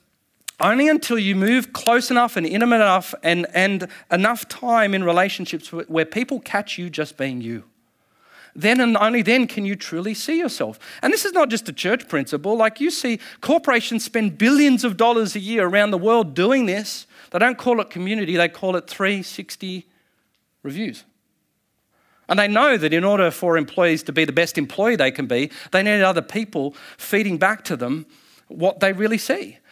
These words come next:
In other words, until you get into community, you can't fully see between the shoulder blades of your soul. And only until you get people around you that are willing to,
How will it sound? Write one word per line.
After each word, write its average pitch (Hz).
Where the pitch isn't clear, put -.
In 202
other 220
words, 208
until 196
you 240
get 208
into 185
community, 180
you 151
can't 196
fully 160
see 160
between 147
the 151
shoulder 151
blades 139
of 135
your 143
soul. 110
And 160
only 208
until 175
you 156
get 160
people 160
around 151
you 131
that 123
are 131
willing 143
to, 127